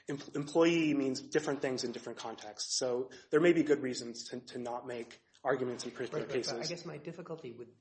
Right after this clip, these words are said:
Speaker 2: that, um, level of general argument is that I don't think you, I think the only way you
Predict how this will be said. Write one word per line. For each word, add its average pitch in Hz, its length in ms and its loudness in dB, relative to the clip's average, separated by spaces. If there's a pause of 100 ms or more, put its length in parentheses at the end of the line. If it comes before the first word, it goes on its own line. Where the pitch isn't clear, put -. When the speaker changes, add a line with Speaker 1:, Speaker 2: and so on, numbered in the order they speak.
(180)
Speaker 2:
that, 147 400 -10 (360)
um, 123 360 -18 (220)
level 135 340 -10
of 117 80 -12 (460)
general 113 480 -12
argument 107 720 -14
is 110 420 -16
that 110 320 -12 (320)
I 139 100 -10
don't 160 240 -8
think 127 260 -10 (180)
you, 120 180 -18 (960)
I 156 60 -10
think 160 160 -10
the - 160 -16
only 165 320 -6
way 117 220 -8
you 110 100 -18